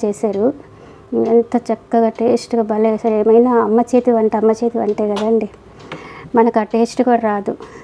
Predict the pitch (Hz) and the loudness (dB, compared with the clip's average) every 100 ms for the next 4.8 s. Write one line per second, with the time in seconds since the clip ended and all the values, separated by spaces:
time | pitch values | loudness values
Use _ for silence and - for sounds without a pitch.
0 | - - - - 311 226 226 233 226 - | -20 -20 -20 -16 -2 2 4 4 0 0
1 | 254 233 220 208 - - - - - - | 4 4 4 0 -4 -14 -20 -20 -20 -4
2 | 247 233 240 269 262 240 240 277 294 277 | 0 2 2 2 2 0 0 0 4 4
3 | 233 233 220 220 214 208 - - 254 247 | 4 2 2 2 0 -4 -10 -2 2 4
4 | 247 233 220 254 254 226 214 - | 4 0 0 2 4 4 2 -4